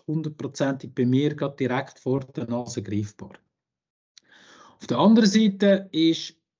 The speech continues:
wenn er jetzt, äh, ähm, würde, äh, Social Media betreiben und er das selber macht, würde ich behaupten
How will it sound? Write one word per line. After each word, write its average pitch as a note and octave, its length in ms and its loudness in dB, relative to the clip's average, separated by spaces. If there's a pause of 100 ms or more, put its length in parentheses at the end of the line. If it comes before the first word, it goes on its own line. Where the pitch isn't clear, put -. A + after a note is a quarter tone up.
(120)
wenn C#3+ 220 -4
er G3 340 0
jetzt, F#3+ 300 2
äh, E3+ 320 0 (140)
ähm, C#3+ 480 -8
würde, D3 440 -4
äh, D3 460 -2
Social C3+ 380 -4
Media F#3+ 240 2
betreiben G3 600 -4 (600)
und C3+ 180 -6
er F3+ 180 0
das D#3+ 240 -4
selber F#3+ 400 -2
macht, D#3 680 -6
würde D3+ 220 -6
ich D3+ 140 -8
behaupten C#3+ 880 -6